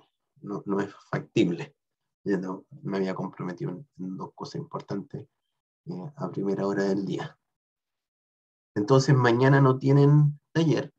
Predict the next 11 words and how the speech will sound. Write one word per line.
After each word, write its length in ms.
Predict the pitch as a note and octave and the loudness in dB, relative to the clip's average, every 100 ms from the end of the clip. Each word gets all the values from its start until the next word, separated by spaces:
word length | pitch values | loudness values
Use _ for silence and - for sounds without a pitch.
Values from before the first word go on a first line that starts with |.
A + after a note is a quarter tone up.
| _ _ _ _ _ _ | _ _ _ _ _ _
y 800 | - A2 G#2+ G#2 G#2+ G#2 G2+ G2+ | -16 -10 -6 -4 -2 -2 -4 -4
me 80 | G2 | -4
dijo 260 | A2 A#2 A#2+ | -4 -4 -4
que 100 | A2+ | -4
el 120 | A2+ | -6
día 180 | A#2 A#2+ | -4 -4
lunes 380 | A#2+ C3 C3+ C3 | -2 0 0 0
se 80 | |
iba 140 | C3 C3 | -2 -2
a 40 | |
reunir, 520 | B2+ B2+ C3 C#3 C#3 | -4 -4 0 0 -2